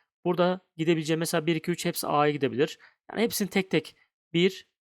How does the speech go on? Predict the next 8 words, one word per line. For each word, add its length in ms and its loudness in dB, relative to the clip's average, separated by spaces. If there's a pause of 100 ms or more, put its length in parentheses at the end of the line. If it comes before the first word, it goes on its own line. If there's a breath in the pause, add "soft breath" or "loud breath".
iki, 460 -2 (100)
üç, 400 -4 (140)
dört, 400 2 (180)
beş, 380 0 (160)
altı, 500 4
yedi 220 -4
tane 400 -2 (380 soft breath)
toplamda 680 2